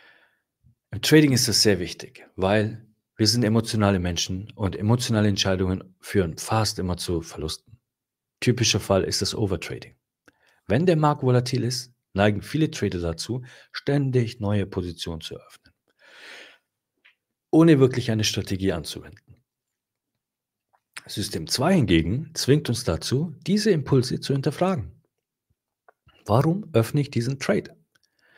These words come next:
Welche Gründe sprechen dafür und welche Gründe sprechen dagegen? Zwei psychologische Konzepte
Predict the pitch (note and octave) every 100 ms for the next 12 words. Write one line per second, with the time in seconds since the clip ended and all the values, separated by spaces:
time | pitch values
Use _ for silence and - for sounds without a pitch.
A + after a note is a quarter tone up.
0 | _ _ _ _ _ _ _ _ _ _
1 | - G#2+ B2+ B2 B2 B2 A2 - F2 -
2 | E2 D#2 A2+ F#3+ - - _ _ _ _
3 | _ - - D#2+ E2+ F2+ - C3+ E3+ -
4 | - E2 D#2 F2+ - F#2+ B2+ D#3 E3+ D#2+
5 | B2 _ _ _ _ _ _ _ _ _
6 | _ _ _ _ - _ _ _ - -
7 | _ - A#2 B2+ D3 - C3 B2+ C#3+ C3+
8 | - - A2 C3 B2+ A2+ A#2+ B2